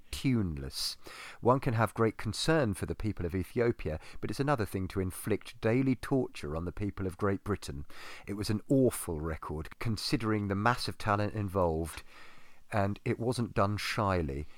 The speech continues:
It was the most self-righteous platform ever in the history of popular music.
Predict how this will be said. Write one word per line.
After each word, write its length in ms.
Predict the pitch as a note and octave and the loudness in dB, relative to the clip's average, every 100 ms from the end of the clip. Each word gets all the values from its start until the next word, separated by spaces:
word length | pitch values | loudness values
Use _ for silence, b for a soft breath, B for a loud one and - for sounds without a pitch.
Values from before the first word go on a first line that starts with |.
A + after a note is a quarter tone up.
| - | -2
It 140 | A2 | 0
was 140 | G2+ | 0
the 80 | - | 0
most 240 | G2 F#2+ - | 0 0 2
self-righteous 800 | - C#3 - A#2 G#2+ - - - | 6 6 6 4 4 2 -8 -6
platform 680 | - A2 - - D#2 E2+ - | 2 2 2 -4 -2 -2 0
ever 380 | C3 A#2 D2 D#2+ - | 2 2 -2 -6 -4
in 140 | F#2+ | -2
the 60 | F2+ | -2
history 520 | - A2 - G2+ F#2+ | -2 -4 -4 -2 0
of 160 | F#2 - | 0 4
popular 460 | A2+ - G#2+ F2+ | 4 4 0 0
music. 640 | F2+ F#2+ F2+ - C#2+ - | 2 2 0 -2 -8 -10